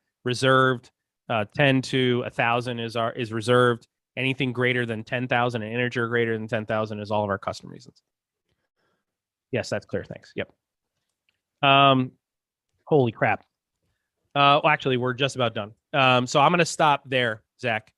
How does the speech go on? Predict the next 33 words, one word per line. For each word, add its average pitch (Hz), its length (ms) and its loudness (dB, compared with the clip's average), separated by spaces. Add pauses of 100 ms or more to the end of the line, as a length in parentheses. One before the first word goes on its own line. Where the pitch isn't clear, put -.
So 123 220 -4
Mario's 135 420 2
question 131 340 -6
was 123 120 -6
the 117 80 -8
last 123 260 -4
one 117 260 -6 (500)
there. 127 200 4
Does, 131 220 -2 (140)
are 147 120 4
there 151 200 0
any 214 280 4
other 190 180 2
questions 170 760 -4 (520)
in 156 140 4
the 135 100 4
chat 156 380 2
that 147 120 2
I 139 80 2
can 135 140 -4
answer 131 280 -4
before 123 280 -4
we 123 120 -2
jump 120 260 -4
off? 113 300 -4 (2750)
And 147 120 -2
also, 190 380 2
I'm 156 160 -2
gonna 208 120 -2
ask 175 400 -2
Zach 160 480 -2
to, 143 500 -4 (440)
um, 120 500 -4